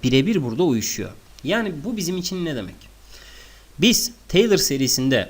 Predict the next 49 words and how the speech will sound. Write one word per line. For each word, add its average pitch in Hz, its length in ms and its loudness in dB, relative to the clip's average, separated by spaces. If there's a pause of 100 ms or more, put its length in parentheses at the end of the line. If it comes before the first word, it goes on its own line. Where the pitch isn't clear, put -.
order'ı 180 440 2
arttırırsak, 143 600 -2
yani 147 260 2
bu 156 60 2
sistemin - 420 0
aslında 151 320 0
derecesini 123 560 2
arttırırsak 151 800 -4 (320)
çok 240 260 -2
çok 117 240 -6
daha 117 160 0
yakın 113 520 -2
ve 190 140 -2 (120)
düzgün 127 280 -4
sonuçlar 120 440 -4
elde 98 260 -6
ediyoruz. - 460 -18 (140)
Örneğin 190 440 0
ben 196 220 0
bunu 180 100 0
gideyim 170 340 2
ne 170 40 2
yapayım 135 380 2
burada? 110 220 -2
Otuz 127 420 -6
yapayım 104 340 -6
arkadaşlar. 101 280 -8
Ya 202 80 -2
da 196 40 -2
otuz 165 260 -6
iki - 140 -2
olsun 95 360 -6
bu. - 40 -18 (1400)
Otuz - 140 -8
iki - 140 2
olduğunda 226 280 6
ne 175 80 2
yapacak 180 360 0
bu? 185 100 2
Eksi - 340 0
altı 185 220 2
ile 151 120 2
altı 131 340 0
arasını 160 320 0
gerçekten 185 560 -4
birebir 131 280 0
fit - 240 -8
etmesi 123 360 -6
gerekiyor. 95 440 -10